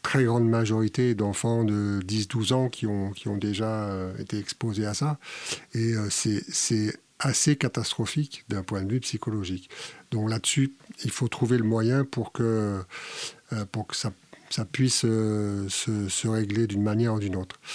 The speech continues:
Le deuxième petit commentaire que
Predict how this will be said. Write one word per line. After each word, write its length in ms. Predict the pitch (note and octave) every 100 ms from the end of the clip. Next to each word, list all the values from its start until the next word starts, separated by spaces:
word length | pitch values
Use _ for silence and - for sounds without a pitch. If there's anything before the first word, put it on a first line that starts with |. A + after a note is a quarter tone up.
| - - - - - - _ _ -
Le 40 |
deuxième 360 | A2+ C3 C#3+ C#3
petit 200 | - -
commentaire 580 | - B2+ B2 - C3 -
que 760 | A#2+ A2+ A2 G#2 G2+ G2 F#2+